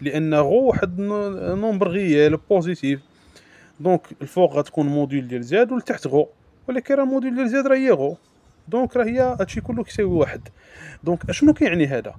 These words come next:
دونك هاد لو نومبر كومبلكس هذا اللي كاين هنا، راه الموديل ديالو واحد، يعني انه ابارتيان لهاد الدائره هادي اللي الغايون ديالها واحد.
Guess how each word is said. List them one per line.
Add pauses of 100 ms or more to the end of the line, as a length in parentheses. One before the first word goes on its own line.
(360)
دونك
هاد
لو
نومبر
كومبلكس
هذا
اللي
كاين
هنا، (540)
راه
الموديل
ديالو
واحد،
يعني
انه (100)
ابارتيان
لهاد
الدائره
هادي
اللي
الغايون
ديالها
واحد.